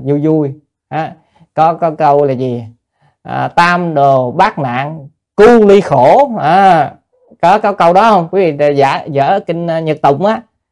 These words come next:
Đó. Thì có người họ vô hỏi sư phụ, "Thưa sư phụ, kinh, câu này có nghĩa là gì?"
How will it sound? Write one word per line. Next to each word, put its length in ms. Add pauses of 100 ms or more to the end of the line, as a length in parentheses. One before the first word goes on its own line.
(140)
Đó. 180 (380)
Thì 60
có 180
người 260
họ 380
vô 220
hỏi 320
sư 160
phụ, 360 (100)
"Thưa 120
sư 200
phụ, 360 (400)
kinh, 220 (180)
câu 160
này 200
có 80
nghĩa 220
là 60
gì?" 360